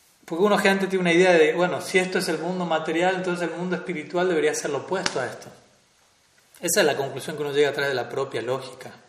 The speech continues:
no a través de la revelación. A través de los medios de uno, uno como mucho, por su propia cuenta, no va a poderse imaginar que es Golok Vrindavan, que es Vaikunta. Va a poder simplemente pensar: bueno, si en este mundo todo es temporal,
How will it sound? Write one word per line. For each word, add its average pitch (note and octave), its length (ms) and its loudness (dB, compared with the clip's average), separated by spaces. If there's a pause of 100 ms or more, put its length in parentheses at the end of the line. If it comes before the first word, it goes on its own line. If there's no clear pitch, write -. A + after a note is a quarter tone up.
(580)
no D3+ 160 0
a D3+ 60 0
través C3 160 2
de B2+ 60 0
la B2 80 4
revelación. A#2 600 -2 (100)
A - 20 -20
través D#3+ 200 2
de D#3 60 2
los B2 140 0
medios D#3 320 0
de D#3 100 4
uno, F3 380 0 (460)
uno F#3+ 180 2
como F3+ 140 4
mucho, G3+ 800 0
por - 140 0
su A#3+ 200 2
propia F#3 420 2
cuenta, G3 380 0
no D#3+ 140 -2
va A#3 100 8
a B3+ 80 0
poderse D3+ 300 0
imaginar C3+ 480 -4
que C#3 100 -4
es C3 80 -4
Golok C3 320 -2
Vrindavan, A#2 640 -2 (580)
que C#3 120 -2
es B2 40 -2
Vaikunta. C3 540 -6
Va D#3+ 100 2
a D#3+ 40 -2
poder F3+ 260 2
simplemente E3+ 400 -4
pensar: - 560 -2 (400)
bueno, E3 180 0
si - 140 -4
en G3 80 2
este G3+ 180 -2
mundo G3 300 -2
todo G3 120 -2
es F3+ 120 -6
temporal, E3 840 2